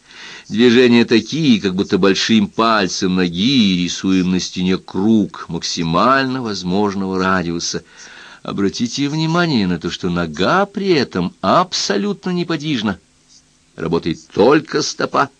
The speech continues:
Механическое выполнение упражнения — это путь в никуда. Помните, так куда вы идете?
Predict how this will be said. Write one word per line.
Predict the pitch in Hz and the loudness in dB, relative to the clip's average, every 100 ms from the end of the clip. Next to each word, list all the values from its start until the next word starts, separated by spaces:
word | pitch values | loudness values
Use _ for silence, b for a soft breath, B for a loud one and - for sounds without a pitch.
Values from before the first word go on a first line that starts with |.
| _ _ _ _ _ _ _ _ _ - | _ _ _ _ _ _ _ _ _ -4
Механическое | 95 113 - 120 120 139 160 - - 175 | 2 2 4 4 6 4 2 -2 2 4
выполнение | 170 170 151 151 143 135 | 6 2 -4 -4 -4 -4
упражнения — | 127 120 107 107 98 95 113 | -2 -2 0 2 2 2 2
это | 120 123 | 2 -2
путь | - 117 123 | 0 0 0
в | - | 0
никуда. | 110 110 107 95 131 135 - | 0 2 0 2 2 2 0
Помните, | 104 156 170 156 - 107 B B - | 2 2 2 -2 0 0 B B -2
так | 120 - - - | -2 -2 -14 -6
куда | 104 87 101 156 190 | -4 0 0 0 0
вы | 175 175 - | -2 -2 -6
идете? | 160 139 104 135 - - | -8 -4 -2 -2 -4 -14